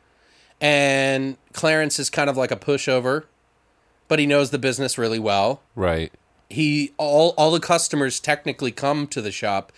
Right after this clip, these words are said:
Speaker 1: because of the apprentice, not because of Bert. Bert has
Speaker 2: Right.
Speaker 1: the best meat, but Clarence has the best customer service.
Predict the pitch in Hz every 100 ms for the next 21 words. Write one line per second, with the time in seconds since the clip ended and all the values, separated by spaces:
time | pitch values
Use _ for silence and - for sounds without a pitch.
0 | - - _ - 117 156 127 113 110 98
1 | - 131 113 90 - - - _ _ _
2 | _ _ _ _ - 110 139 147 139 139
3 | 113 95 123 87 - _ _ _ _ _
4 | 156 180 196 185 175 156 160 143 - 190
5 | 277 185 123 - - _ _ _ _ _
6 | _ _ _ _ 160 147 - - 190 185
7 | 160 175 139 139 139 123 - 123 - 110
8 | 101 135 110 82 - -